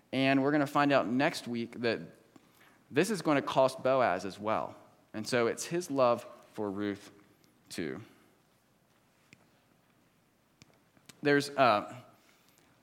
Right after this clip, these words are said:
all of us at some level long for community. We long for this kind of never stopping, never giving up love, a place where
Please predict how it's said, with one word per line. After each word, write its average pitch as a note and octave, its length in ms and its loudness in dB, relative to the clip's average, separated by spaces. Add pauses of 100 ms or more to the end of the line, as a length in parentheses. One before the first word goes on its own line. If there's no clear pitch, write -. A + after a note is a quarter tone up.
(360)
all G3+ 160 6
of G3 80 4
us F#3 100 -2
at C#3+ 120 0
some C#3+ 240 4
level C3 240 4
long A#2+ 420 2
for A#2 520 -4 (300)
community. C3+ 520 -4 (2000)
We B2 140 -2
long B2 400 4
for C3+ 140 -2
this A#2+ 180 -2
kind B2+ 340 2
of A2 240 0
never C3 260 4
stopping, B2+ 440 2
never A#2 220 -2
giving A#2 280 -4
up A2 140 -2
love, G#2+ 340 2
a F#2 60 -6
place A2+ 300 -4
where G2+ 280 -2